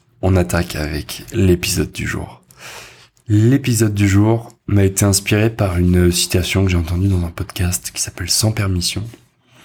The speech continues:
Et dans ce podcast, il y a un des, un des hôtes, parce qu'ils sont trois, qui a lâché cette phrase qui est : «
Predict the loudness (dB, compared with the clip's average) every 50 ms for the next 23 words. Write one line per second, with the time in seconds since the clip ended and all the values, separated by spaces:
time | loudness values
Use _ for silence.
0 | -20 -18 -18 -16 -16 -16 -18 -18 -20 _ _ _ _ _ _ 0 0 2 2 2
1 | 2 2 0 0 -2 -2 -2 -2 -2 0 0 2 2 2 2 0 -2 -4 -4 -10
2 | -12 -10 -12 -8 -6 -4 -2 -2 -4 -4 -4 -2 0 0 0 2 2 4 4 4
3 | 4 4 2 0 -2 -4 -6 -4 -2 -2 -2 0 -2 -2 -2 -4 -14 -18 -18 -16
4 | -16 -14 -10 -10 -10 -8 -8 -10 -12 -12 -12 -12 -12 -12 _ _ _ _ _ _
5 | _ _ _ _ _ _ _ _ _ _ _ _ _ _ -12 -12 -12 -20 _ _
6 | -4 0 0 2 2 0 0 -2 -2 -2 -2 -4 -4 -2 -2 -2 0 0 -2 -2
7 | -2 0 0 0 -2 -4